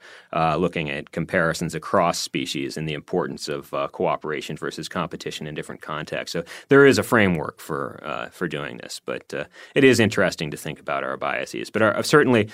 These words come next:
two thousand one, fantastic film. I liked, I wish the, uh, this, the introductory segment were a little bit quicker, because I like to use it in my classes, but we have to sit there for, like, half an hour. <laughs> And my students aren't up for it.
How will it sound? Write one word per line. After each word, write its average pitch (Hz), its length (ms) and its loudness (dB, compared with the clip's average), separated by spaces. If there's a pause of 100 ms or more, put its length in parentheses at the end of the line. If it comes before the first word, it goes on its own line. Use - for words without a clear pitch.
(140)
two 160 120 8
thousand 120 380 8
one, 95 320 4
fantastic 107 560 2
film. 104 300 2
I 104 80 6
liked, 131 380 4 (260)
I 135 60 8
wish 160 220 8
the, 135 300 8
uh, 101 200 6 (100)
this, 110 160 -2
the 123 120 2
introductory 110 580 4
segment 98 440 2
were 87 160 0
a 85 60 0
little 104 200 4
bit 87 240 0
quicker, 95 420 2
because 80 260 -4
I - 100 2
like 95 180 0
to 101 60 -2
use 90 140 0
it 90 100 -2
in 67 60 -8
my 80 140 -4
classes, 87 480 -2
but 69 140 -6
we 76 80 -4
have 76 100 -6
to - 80 -14
sit - 180 -6
there 69 140 -4
for, - 120 -10
like, - 100 -10
half 73 240 -4
an - 80 -10
hour. 160 1080 6 (140)
<laughs> - 40 6
And 175 180 8
my 160 120 8
students 131 400 4
aren't 110 160 8
up 101 120 4
for 85 240 2
it. - 160 -4